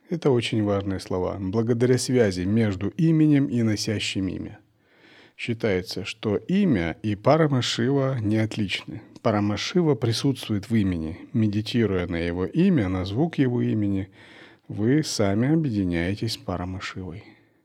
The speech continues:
Мантра — это звуковое божество. Божество, воплощённое в звуке — Шабда Брахман.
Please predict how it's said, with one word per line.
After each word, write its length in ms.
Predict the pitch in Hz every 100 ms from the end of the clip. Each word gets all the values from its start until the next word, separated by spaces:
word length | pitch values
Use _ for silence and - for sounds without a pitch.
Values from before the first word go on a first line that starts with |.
| _ _ _ _ _ _ _ _ _ _ _ _ _ _ _
Мантра — 500 | 113 120 147 165 175 180
это 280 | 123 113 110
звуковое 720 | 101 110 113 123 127 131 123
божество. 720 | 107 104 113 - 127 117 90 - - _ _ _ _ _ _
Божество, 600 | - 107 98 98 117 135
воплощённое 720 | 143 110 107 98 - 123 117 117
в 60 |
звуке — 380 | 113 104 101 113
Шабда 480 | - - 123 113 110
Брахман. 540 | 104 95 - - -